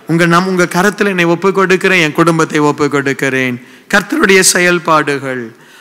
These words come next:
அவர் தம்முடைய பிள்ளைகளை என்ன செய்றாரு? ஆசீர்வதிக்கிறார். கெட்ட குமாரன் ஓடி வந்தான், தகப்பன் அவனை உதாசீனப்படுத்தல.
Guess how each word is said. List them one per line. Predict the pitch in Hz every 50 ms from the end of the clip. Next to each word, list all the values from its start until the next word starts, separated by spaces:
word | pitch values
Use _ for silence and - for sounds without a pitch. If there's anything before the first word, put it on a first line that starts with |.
| - -
அவர் | 147 160 170 180 175 165 147 139
தம்முடைய | - 156 156 156 151 151 147
பிள்ளைகளை | - 175 175 175 175 160 165 160 151
என்ன | 147 160 165 165 -
செய்றாரு? | 170 160 160 160 151 147 147 143 131 127 139 151
ஆசீர்வதிக்கிறார். | 156 - - 180 170 175 175 160 156 143 123 139 131 - - 135 123 123 123 120 117 113 - _ _ _ _ _ _ _ -
கெட்ட | 170 180 - 226 220
குமாரன் | 214 226 208 196 190 185 180 170
ஓடி | 170 180 196 214 233 247 254 240 247
வந்தான், | 214 190 175 170 170 165 156 151 139 123 127 - - - _ _ _ _ _ _ _ _ _ _ _ _ _ _ _ _ _ _ _ _ _ _ _ _ _ _ _ _ _ _ _ _ _ _ _ _ _ _ _ _
தகப்பன் | - 165 151 160 165 139 165 151
அவனை | 147 139 135 139 131 131
உதாசீனப்படுத்தல. | 127 147 143 147 147 156 165 151 - - 151 147 139 - 139 131 135 123 - 135 123 120 120